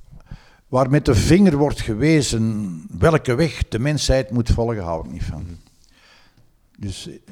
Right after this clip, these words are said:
je moet elke dag twijfelen. Dat, dat betekent niet dat je onzeker moet worden, maar je moet wel elke dag twijfelen. En dat is wat de literatuur mij leert. Dat is het verschil met boeken die je leest rond politieke filosofie, wat ik graag lees, of andere.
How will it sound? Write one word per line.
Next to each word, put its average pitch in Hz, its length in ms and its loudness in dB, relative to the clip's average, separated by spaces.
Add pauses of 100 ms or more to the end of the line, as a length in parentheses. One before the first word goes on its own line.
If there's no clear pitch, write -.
(280)
je 113 180 -4
moet 143 280 2
elke 143 320 -6
dag 117 180 -4
twijfelen. 82 600 -4
Dat, 95 140 -16 (160)
dat 104 120 -10
betekent 101 380 -4
niet 135 140 4
dat 123 160 6
je 113 120 6
onzeker 110 580 0
moet 98 180 -2
worden, 98 300 -4
maar 104 100 0
je 107 80 0
moet 120 180 0
wel 113 160 0
elke 117 200 -4
dag 104 200 -6
twijfelen. 123 580 -4 (280)
En 107 80 -4
dat 120 160 0
is 117 100 -6
wat 127 160 4
de 117 60 4
literatuur 117 640 0
mij 110 160 2
leert. 127 260 -2
Dat 104 120 -4
is 98 60 -4
het 107 100 -6
verschil 123 360 -8
met 110 200 -4
boeken 117 240 -10
die 107 100 -10
je 107 80 -8
leest 107 300 -10
rond 98 200 -8
politieke 107 440 -8
filosofie, 95 600 -4
wat 135 120 -2
ik - 80 -14
graag 117 320 -4
lees, 143 240 0
of 101 180 -2
andere. 147 400 -2